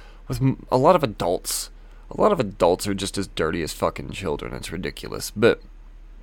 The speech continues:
a lot of reason I don't go to fucking people's houses anymore. 'Cause it's just, uh, I didn't wanna know this about you. <laughs> Now I'm gonna look at you funny. Uh, <laughs> if you don't have kids, I mean. Um,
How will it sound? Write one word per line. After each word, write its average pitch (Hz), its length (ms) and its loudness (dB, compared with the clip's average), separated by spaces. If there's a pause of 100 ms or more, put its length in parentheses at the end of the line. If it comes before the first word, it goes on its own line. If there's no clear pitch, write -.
(440)
a 139 60 8
lot 135 100 12
of 127 60 10
reason 113 220 6
I 101 100 6
don't 101 140 2
go 98 80 4
to 95 60 -2
fucking 92 280 0
people's 98 320 -6
houses 87 400 -4
anymore. 78 380 -8 (480)
'Cause 107 160 -2
it's 104 260 -4
just, - 260 -6
uh, 92 220 2 (420)
I 127 120 6
didn't 143 160 6
wanna 156 180 6
know 156 180 6
this 185 200 0
about 104 400 4
you. 98 120 -2 (200)
<laughs> 180 160 4 (800)
Now 120 160 2
I'm 110 80 0
gonna 120 200 2
look 170 140 0
at 101 140 -6
you 104 60 -4
funny. 98 300 -4 (460)
Uh, 131 1800 4 (800)
<laughs> 131 380 -8
if 110 100 -2
you 120 80 6
don't 98 100 2
have 98 160 -4
kids, 85 240 -4
I 67 60 -8
mean. 64 180 -12 (480)
Um, 101 600 6